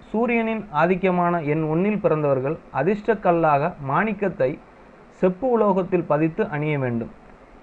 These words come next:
இந்த அதிர்ஷ்டக்கல்லை அணிவதன் மூலம் மனோதைரியம், சாந்த குணம்,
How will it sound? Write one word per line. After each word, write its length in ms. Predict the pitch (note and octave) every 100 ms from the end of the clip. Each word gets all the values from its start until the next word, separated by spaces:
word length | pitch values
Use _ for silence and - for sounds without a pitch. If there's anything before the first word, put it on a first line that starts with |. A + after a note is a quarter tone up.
| - -
இந்த 220 | F3 F#3 D#3+
அதிர்ஷ்டக்கல்லை 720 | D#3+ A3 - B3+ F#3 E3 D#3 F3
அணிவதன் 440 | D3+ E3+ F#3 E3 C#3+
மூலம் 280 | C3 C#3 C#3+ D3
மனோதைரியம், 720 | C#3 F3+ F#3 F3+ E3+ E3+ F#3 -
சாந்த 400 | - C#3 F#3 G3
குணம், 320 | E3 D#3 E3